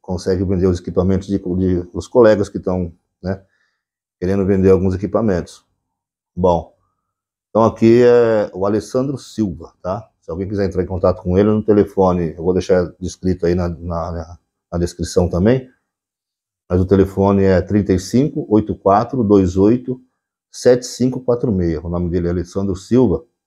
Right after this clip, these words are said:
E ele tá vendendo uma afiadora de lâminas da Fiatec. Ela é automática, cento e vinte e sete volts, tá pedindo,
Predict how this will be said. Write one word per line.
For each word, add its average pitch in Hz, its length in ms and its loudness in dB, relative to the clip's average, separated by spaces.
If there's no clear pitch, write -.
E 117 80 4
ele 170 140 6
tá 151 160 2
vendendo 107 600 2
uma 98 340 0
afiadora 104 680 2
de 101 80 -2
lâminas 98 500 2
da 87 140 -2
Fiatec. 101 580 -2
Ela 85 140 -4
é 87 40 0
automática, 98 840 0
cento 107 300 -8
e - 20 -6
vinte 98 160 -6
e - 20 -20
sete 98 240 -2
volts, 98 340 0
tá 104 80 -6
pedindo, 120 540 0